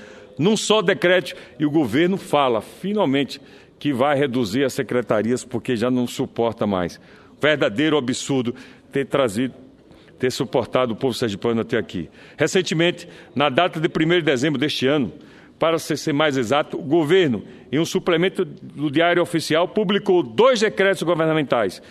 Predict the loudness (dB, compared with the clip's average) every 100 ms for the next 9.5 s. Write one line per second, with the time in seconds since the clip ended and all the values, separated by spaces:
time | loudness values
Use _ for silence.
0 | -20 -20 -20 -4 0 2 0 0 0 2
1 | 2 2 2 2 2 0 -6 -20 -12 -6
2 | 0 0 0 -4 0 0 0 -2 -2 -2
3 | 0 -2 0 -4 -2 -4 -2 -4 -2 0
4 | 0 0 0 0 -2 -10 -20 -20 -4 -2
5 | 0 0 0 0 0 0 0 -2 0 0
6 | 0 -6 -12 -2 0 2 0 0 -2 -2
7 | -2 0 0 0 -2 -6 -8 -4 -4 -4
8 | -8 -20 -20 -20 -4 0 2 2 2 0
9 | 2 2 0 -2